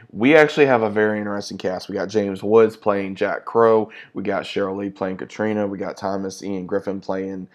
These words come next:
uh, Valak. We got Daniel Baldwin playing, uh, An-, Anthony Montoya, and so on and so forth. Now, the entire premises of this movie,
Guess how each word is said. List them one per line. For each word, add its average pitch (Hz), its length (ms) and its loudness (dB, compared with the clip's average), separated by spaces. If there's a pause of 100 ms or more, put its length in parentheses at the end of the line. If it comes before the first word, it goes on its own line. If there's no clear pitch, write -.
(280)
uh, 82 220 -6
Valak. 107 480 2
We 101 80 -10
got 92 240 -6
Daniel 95 260 -8
Baldwin 98 460 -6
playing, 98 480 -8
uh, 76 420 -8
An-, 104 160 -4 (140)
Anthony 98 260 -2
Montoya, 113 600 4 (560)
and 107 260 0
so 95 200 -2
on 90 80 -4
and 90 80 -10
so 95 180 0
forth. - 400 -12
Now, 101 380 2 (280)
the 110 180 0
entire 151 320 8
premises 113 560 0
of 95 140 0
this 101 160 -8
movie, 90 340 -8